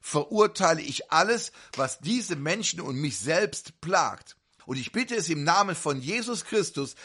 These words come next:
dass wir es hier auf den Altar Gottes liegen lassen können und heute Morgen frei weggehen als Überwinder. Wenn unsere Schwestern bisher nicht die Gnade hatten,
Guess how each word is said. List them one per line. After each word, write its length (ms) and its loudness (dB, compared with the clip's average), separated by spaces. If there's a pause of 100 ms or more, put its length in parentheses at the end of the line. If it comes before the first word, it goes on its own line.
(140)
dass 220 0
wir 100 2
es 120 -6
hier 280 0
auf 140 0
den 140 -4
Altar 420 -2
Gottes 420 -2
liegen 300 -4
lassen 360 0
können 260 0
und 160 -10
heute 280 2
Morgen 420 2 (220)
frei 600 -2
weggehen 580 -4
als 500 2
Überwinder. 800 0 (300)
Wenn 160 -6
unsere 300 -12
Schwestern 580 -2 (240)
bisher 300 -2
nicht 260 -6
die 80 -12
Gnade 480 2
hatten, 420 0